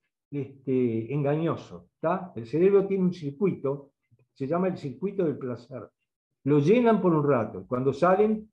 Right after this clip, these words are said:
necesitan más, y van a la casa a buscar más dinero, y apretan a la mujer para que les dé el monedero, o a la madre, o venden algo. Yo he visto vender autos, autos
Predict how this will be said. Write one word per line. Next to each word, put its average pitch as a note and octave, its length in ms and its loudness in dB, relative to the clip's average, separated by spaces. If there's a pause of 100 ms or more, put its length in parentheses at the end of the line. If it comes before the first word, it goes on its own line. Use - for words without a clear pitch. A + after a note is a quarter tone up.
necesitan C#3+ 560 -6
más, D3+ 280 -4 (300)
y C3+ 60 -6
van E3+ 160 -2
a E3+ 60 -2
la D#3+ 140 0
casa F#3 260 -4
a D#3 40 -2
buscar D3+ 240 -6
más D3 140 -6
dinero, D3+ 540 -10 (200)
y D3 60 -2
apretan F#3 420 -2
a D3+ 80 0
la D3+ 80 0
mujer F3 320 -4
para D#3+ 160 -4
que C#3+ 60 -6
les C#3+ 80 -6
dé D#3 60 -8
el D3+ 40 -10
monedero, D3 640 -6 (160)
o B2+ 100 -6
a B2+ 40 -4
la C3+ 100 -6
madre, C#3+ 520 -2 (160)
o C#3+ 140 -2
venden E3 340 -4
algo. A#2+ 440 -4 (460)
Yo D#3 80 -4
he E3+ 40 -2
visto F#3 280 -2
vender D#3 320 -6
autos, B2 440 -6 (680)
autos A#2 600 -6